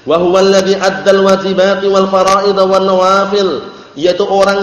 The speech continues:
yang dia menunaikan kewajiban-kewajiban, perkara-perkara fardu dan perkara-perkara sunnah, bayangkan. "Wa tajannabal muharramat wal makruhat," dan menjauhkan diri dari perkara-perkara yang diharamkan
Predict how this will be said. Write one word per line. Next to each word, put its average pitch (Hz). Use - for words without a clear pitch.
yang 190
dia 190
menunaikan 196
kewajiban-kewajiban, 185
perkara-perkara 202
fardu 143
dan 156
perkara-perkara 156
sunnah, 123
bayangkan. 113
"Wa 160
tajannabal 202
muharramat 202
wal 180
makruhat," 196
dan 220
menjauhkan 190
diri 254
dari 196
perkara-perkara 190
yang 180
diharamkan 262